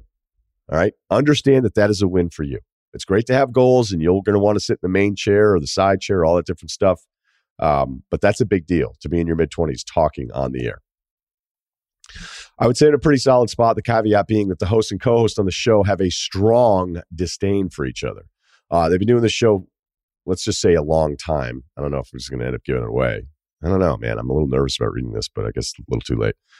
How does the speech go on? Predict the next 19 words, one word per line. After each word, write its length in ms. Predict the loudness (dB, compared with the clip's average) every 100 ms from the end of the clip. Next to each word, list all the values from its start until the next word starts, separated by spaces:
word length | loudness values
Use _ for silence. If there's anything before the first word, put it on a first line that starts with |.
| _ -4
'cause 100 | -4
it's 80 | -2
different. 360 | -2 -2 -6 -8 -20 _ -2
Uh, 400 | 2 2 2 -2 -10 _ _ -4
they 100 | 0
basically 340 | 0 0 0
maxed 300 | 2 2 2
out 160 | 0 0
the 80 | -6
su-, 200 | -10 -10 -2
uh, 160 | -2 0
maxed 400 | -2 -2 -2 -2
out 140 | -2
the 60 | -6
success 400 | -10 -4 -4 -2
meter 160 | -4 -4
for 120 | -4
the 60 |
local 460 | 0 0 0 -4